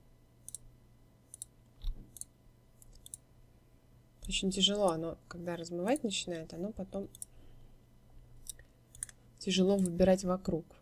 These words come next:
Оно не, не дает такой выбор. Но вот эти вот тенюшки мне нужно убрать из выделения.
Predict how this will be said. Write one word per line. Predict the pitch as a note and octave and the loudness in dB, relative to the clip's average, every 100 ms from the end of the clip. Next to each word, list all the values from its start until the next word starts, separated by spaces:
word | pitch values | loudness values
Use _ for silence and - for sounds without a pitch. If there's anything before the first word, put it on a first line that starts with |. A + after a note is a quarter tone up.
| - - - | -20 -20 -12
Оно | D#3+ E3 | -10 -8
не, | D#3+ E3 E3 | -6 -4 0
не | E3+ | 0
дает | E3 F3 D#3+ D#3 - - - - - | 2 0 -2 -4 -6 -8 -8 -18 -18
такой | F#3+ E3+ E3+ | -14 -10 2
выбор. | A#3 B3+ F#3 F3 - - - - - - - - - | 4 6 2 -2 -10 -20 -20 -20 -20 -20 -20 -20 -6
Но | F#3+ | -2
вот | F#3+ F3+ | -2 0
эти | A#3+ - | 0 -2
вот | G3 F#3+ | -8 -6
тенюшки | F3+ F#3+ A#3 - F3+ | -2 -2 -2 -6 -6
мне | G3 | -4
нужно | F#3+ G3 F#3+ G3 - - - - | -4 -4 -6 -8 -10 -8 -8 -6
убрать | F3+ F3 D#3+ - | -2 0 0 -2
из | - | -12
выделения. | E3+ F3+ F3+ B3 C4+ G3+ | -10 -4 -2 0 0 -2